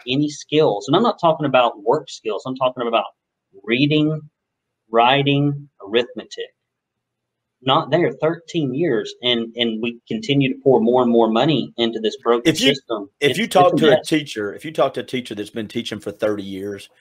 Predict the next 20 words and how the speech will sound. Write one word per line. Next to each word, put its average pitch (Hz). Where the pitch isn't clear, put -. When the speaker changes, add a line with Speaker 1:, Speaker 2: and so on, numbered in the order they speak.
Speaker 2:
but -
off 127
screen 123
when 113
it's -
not 113
live 110
or 95
public, 113
they 143
will 151
tell 147
you 123
that 110
it's 117
the, 113
the 107
education 143
has 107
changed. 107